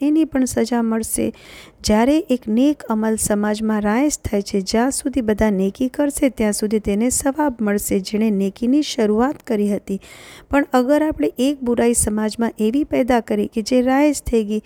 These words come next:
હવે જ્યાં સુધી બુરાઈ રહેશે, તેને પેદા કરવાવાળાને એની સજા મળશે. દાખલા તરીકે,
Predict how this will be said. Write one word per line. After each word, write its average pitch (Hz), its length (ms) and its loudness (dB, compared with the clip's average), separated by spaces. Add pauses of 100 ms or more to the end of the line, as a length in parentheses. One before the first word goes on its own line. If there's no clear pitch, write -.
(420)
હવે 269 220 0
જ્યાં 294 280 2
સુધી 285 340 0
બુરાઈ 220 420 2
રહેશે, 220 380 0
તેને 220 260 2
પેદા 208 380 -2
કરવાવાળાને 214 760 0
એની 247 220 -2
સજા 302 480 0
મળશે. 240 440 0
દાખલા 214 380 -2
તરીકે, 214 520 -4